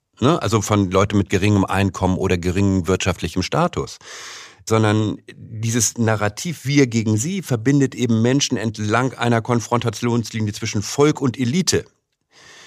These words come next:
Das heißt, Menschen mit ganz unterschiedlichem wirtschaftlichen Hintergrund können sich in dieser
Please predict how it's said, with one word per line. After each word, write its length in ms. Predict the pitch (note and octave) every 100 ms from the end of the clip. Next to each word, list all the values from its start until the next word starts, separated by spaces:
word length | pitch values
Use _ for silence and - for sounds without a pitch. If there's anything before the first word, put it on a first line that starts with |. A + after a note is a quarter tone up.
| - -
Das 120 | A#2
heißt, 220 | C3 A2+ - -
Menschen 280 | B2+ D3+ D3+
mit 100 | C#3+
ganz 220 | C#3+ C3
unterschiedlichem 840 | - A#3 F3 - D3 B2 C#3 A#2
wirtschaftlichen 500 | A#2 B2+ B2+ A#2 A#2
Hintergrund 500 | B2+ E3 A#2 A#2 A2
können 200 | - C#3+
sich 260 | C3 B2 -
in 260 | B2+ A2+ A2
dieser 600 | B2+ D3 C#3 B2 B2